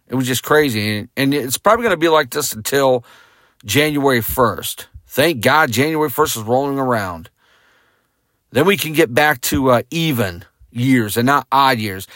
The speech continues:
I'm telling you, I always hate the odd numbers because it seems to, seems like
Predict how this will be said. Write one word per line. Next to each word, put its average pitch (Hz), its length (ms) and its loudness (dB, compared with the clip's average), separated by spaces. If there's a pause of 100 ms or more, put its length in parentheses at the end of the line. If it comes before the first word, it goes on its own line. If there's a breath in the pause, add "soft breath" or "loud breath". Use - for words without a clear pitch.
(120 loud breath)
I'm 160 160 -4
telling 202 220 0
you, 151 100 -2
I 170 100 4
always 233 260 4
hate - 180 0
the 131 80 0
odd 151 240 4
numbers 127 440 0
because 127 260 -6
it 143 80 -12
seems 220 200 -4
to, 196 200 0 (240 loud breath)
seems 240 180 -4
like - 220 -4